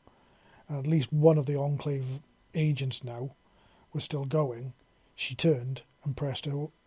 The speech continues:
turned away and pressed her P T T. "I have a prisoner. I'm on my way back to you. Do not come down. Repeat, do not come down. It's a slaughter down here," she said,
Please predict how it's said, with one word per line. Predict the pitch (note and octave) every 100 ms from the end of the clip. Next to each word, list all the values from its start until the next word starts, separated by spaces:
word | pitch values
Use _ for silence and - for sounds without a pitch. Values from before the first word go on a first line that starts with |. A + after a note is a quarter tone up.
| _ -
turned | - D#3
away | C#3+ C#3+ C3+
and | B2+
pressed | C#3+ C3+ -
her |
P | C3 C#3+ C3
T | C#3 C#3
T. | D3 C#3 B2 _ _ - - _ - _ _ _ _ -
"I |
have | C#3 D#3+ C3+
a |
prisoner. | - D#3+ D3 - - - C#3+ C3 - _ _ _ - -
I'm | D#3
on | D#3 D3
my | D3
way | D3+ D3+
back | D#3 D3 -
to | -
you. | C#3+ C3 - _ _ _ -
Do | E3+
not | E3 D#3
come | - D#3 D3+
down. | D3 D3 C3+ - _ _ _
Repeat, | C#3 C3 E3+ C#3 - - _ _
do | - D#3+
not | D#3+ D3+
come | - D#3 D3+
down. | D3 C#3+ B2+ - _ _ _
It's | D#3 - - - - - -
a | D3+
slaughter | - - - - D#3+ D#3 D#3 C#3+ C3+ A2+ -
down | C#3 C3+ C3
here," | C3 C3+ A#2 _ _ _ _ _ _
she | - C#3+
said, | C3 C3 B2+